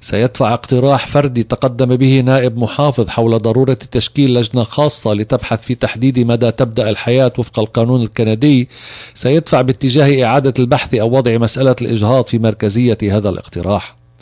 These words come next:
توماس مولكير زعيم المعارضة الرسمية أكد الوقوف إلى جانب حق المرأة في الاختيار، وبالتالي معارضة الاقتراح، وبأن تكتل الحزب سيصوت بالكامل ضده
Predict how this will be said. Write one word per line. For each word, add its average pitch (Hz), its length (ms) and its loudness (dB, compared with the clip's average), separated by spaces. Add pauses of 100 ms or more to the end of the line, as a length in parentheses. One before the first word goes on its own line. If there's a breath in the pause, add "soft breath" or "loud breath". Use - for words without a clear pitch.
(760 loud breath)
توماس 113 340 0
مولكير 120 360 2
زعيم 113 340 0
المعارضة 117 540 2
الرسمية 127 540 2
أكد 113 380 -2
الوقوف 113 500 2
إلى 120 200 2
جانب 120 360 2
حق - 280 -4
المرأة 120 360 0
في 107 100 -4
الاختيار، 120 760 0 (320 loud breath)
وبالتالي 131 600 2
معارضة 117 640 2
الاقتراح، 120 680 0
وبأن 110 440 -2
تكتل 123 460 -2
الحزب 120 400 -2
سيصوت 120 640 0
بالكامل 117 500 0
ضده 107 300 -4